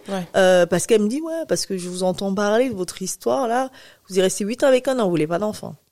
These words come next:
Speaker 1: Mm.
Speaker 2: Euh, quand le, le connard vous a tapé, vous avez tout de suite dit, on arrête tout.
Speaker 1: Oui.
Speaker 2: Ou vous continuez votre vie seule.
Speaker 1: Mm.
Speaker 2: Elle dit, vous savez, les gens qui veulent l'enfant ne se posent pas toutes les questions que vous posez.
Speaker 1: Ouais, ouais, ouais.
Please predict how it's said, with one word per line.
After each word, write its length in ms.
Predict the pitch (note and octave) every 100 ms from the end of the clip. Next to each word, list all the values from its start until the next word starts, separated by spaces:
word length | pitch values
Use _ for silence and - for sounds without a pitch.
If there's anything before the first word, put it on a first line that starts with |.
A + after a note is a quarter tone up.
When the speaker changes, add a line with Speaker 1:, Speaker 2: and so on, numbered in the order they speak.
| -
Speaker 1:
Mm. 120 | G#3 F#3+ F#3+ - - _ -
Speaker 2:
Euh, 840 | F#3+ G3 F#3+ F#3 F3 F3 F3 - - -
quand 420 | A#3+ B3 A#3+ A3+
le, 260 | G3+ G3
le 140 | G3+ G3+
connard 320 | A#3 A#3 A#3
vous 140 | G3+
a 80 | F3
tapé, 480 | F3 E3 - C#4 E4 _ _ -
vous 140 | G#3
avez 120 | G3+
tout 120 | G3+
de 40 | A#3+
suite 140 | B3+
dit, 60 | B3+
on 40 |
arrête 320 | A3+ G3+ G3+
tout. 160 | - G3+ - -
Speaker 1:
Oui. 220 | G3+ F#3+ _ _ _ _ _ _ -
Speaker 2:
Ou 180 | G3+
vous 120 | F#3+ G#3
continuez 320 | G#3 G3 G#3
votre 180 | G3 F#3+
vie 100 | G3+
seule. 240 | G3 D#3+
Speaker 1:
Mm. 160 | G3+ G3 - _
Speaker 2:
Elle 120 | G3
dit, 60 | G#3
vous 60 | G#3
savez, 260 | G#3 A#3+
les 80 | B3+
gens 100 | G#3+
qui 80 | A3
veulent 120 | G3+
l'enfant 360 | F#3 F#3+ A3+ A3+
ne 40 | F#3+
se 80 |
posent 140 | F3 E3+
pas 100 | F#3+
toutes 140 | -
les 60 | F3
questions 220 | D#3+ F3+
que 40 | E3+
vous 60 |
posez. 220 | D3+ D3+ G3
Speaker 1:
Ouais, 200 | F#3 F3+ _ F#3+
ouais, 160 | F#3
ouais. 180 | F3+ F3